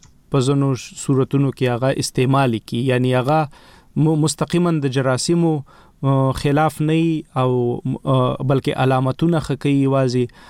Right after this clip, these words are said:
او بل د مقاومت، د جراثیمو کې د مقاومت پیدا کېدو خطر هم نه لري. کمې کمې دواګانې، داسې یو څو دواګانو نومونه تاسو اخیستی شئ چې هغه خلک کولی شي چې استعمال کړي؟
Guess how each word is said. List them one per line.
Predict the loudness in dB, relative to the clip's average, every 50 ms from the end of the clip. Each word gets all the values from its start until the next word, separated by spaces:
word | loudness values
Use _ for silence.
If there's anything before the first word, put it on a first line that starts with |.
| -20 -12 -6 -2
او | 0 0 2
بل | 2 2 2 2 2 2 0 0
د | -2 0
مقاومت، | 0 -2 -2 -2 -2 -2 0 0 0 0 -2 -2 -4 -4 -2 0 0 0 -2 -2 -2
د | -2
جراثیمو | -2 0 0 0 0 0 0 0 0 0
کې | 0 0
د | 0
مقاومت | -2 -2 -2 -2 -2 0 0 0 -2 -2 -2
پیدا | -2 0 0 0
کېدو | -2 0 -2 0 0 0
خطر | 0 -2 -4 -4 -2 0 0 0 -2 -4 -10 _ -20 -20 -20 -20 -12 -4
هم | -2 0 2 2 2 0 -2 -4 -8 -6
نه | -4 -2 0
لري. | 0 0 0 0 0
کمې | 0 0 0 0 0
کمې | 0 -2 -2 -2 0
دواګانې، | 0 0 0 0 0 -2 -2 -2 -2 -2 0 0
داسې | -2 -2 -4
یو | -6 -4
څو | -2 -2 -2
دواګانو | 0 2 0 0 0 0 0 0 0 0
نومونه | 0 0 0 0 0 0
تاسو | -2 -2 -4 -4 -4 -4
اخیستی | -6 -6 -8 -8 -6 -2 -2 -2
شئ | -2 -2 -6
چې | -4 -2 -2
هغه | 0 0 -2
خلک | -4 -2 -2 -2 -2 -2 -4 -10 -20 _ -20 -20 -20 -20 -14 -6
کولی | -2 0 2 2 2 0 -2
شي | -2 -6 -8
چې | -6 -6
استعمال | -6 -6 -4 -4 -2 -2 -2 -2 -4
کړي؟ | -6 -10 -16